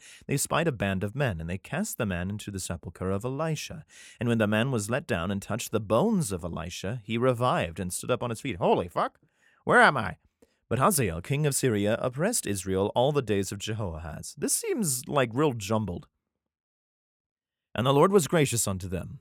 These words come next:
and had compassion on them, and had respect unto them, because of his covenant the, uh, the, with Abraham, Isaac, and Jacob, and would not destroy them. Fuck.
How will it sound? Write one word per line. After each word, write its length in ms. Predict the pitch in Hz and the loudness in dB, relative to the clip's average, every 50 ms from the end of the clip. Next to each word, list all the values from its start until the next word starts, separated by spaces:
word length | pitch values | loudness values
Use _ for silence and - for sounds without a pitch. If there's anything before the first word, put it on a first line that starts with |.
| - - | -4 -2
and 120 | 104 107 | 0 2
had 160 | 117 120 131 | 2 2 2
compassion 540 | - 175 143 - 160 147 143 - - 117 95 | 2 0 2 2 2 2 0 0 -2 -2 -2
on 160 | 85 87 87 | -4 -4 -6
them, 240 | 82 85 85 - 131 _ _ _ - - _ - | -8 -10 -12 -12 -14 _ _ _ -20 -20 _ -2
and 100 | - 113 | 0 0
had 100 | 113 110 | 2 2
respect 600 | 110 120 - - - - 180 127 - - - - - | 2 2 2 2 2 2 0 0 0 -4 -12 -12 -8
unto 260 | - 107 87 - - | -8 -8 -6 -6 -6
them, 320 | 85 87 87 85 82 92 - _ _ - _ | -8 -6 -8 -8 -10 -12 -14 _ _ -16 _
because 360 | - 117 117 143 135 143 123 127 | -4 -2 2 2 2 4 4 2
of 100 | 113 110 | 2 0
his 160 | 180 202 - | 0 -2 0
covenant 460 | - 151 113 98 101 92 90 101 - | 0 0 0 2 0 -2 -4 -2 -2
the, 300 | - 98 98 101 101 - - | -2 -2 0 -2 -2 -4 -4
uh, 240 | - 101 92 - - | -4 -4 -2 -2 -4
the, 120 | - 107 | -4 -4
with 180 | 101 110 117 - | -2 -2 -2 0
Abraham, 420 | - 117 120 110 120 127 120 120 113 | 0 0 0 0 0 -2 0 0 0
Isaac, 300 | 98 95 92 - - - | 0 0 -2 -4 -6 -6
and 120 | 92 92 | -6 -4
Jacob, 360 | 90 113 110 101 - - 85 | -2 0 -2 -2 -2 -4 -6
and 160 | 95 90 92 95 | -6 -4 -2 -2
would 140 | 107 117 | -2 -2
not 160 | 123 113 107 - | -2 -4 -6 -6
destroy 360 | 98 95 - - 110 98 90 | -8 -8 -4 -2 -2 -2 -2
them. 180 | - - 90 - | -6 -10 -16 -16
Fuck. 460 | - - - - - - - - | -18 -20 -20 -20 -20 -16 -16 -16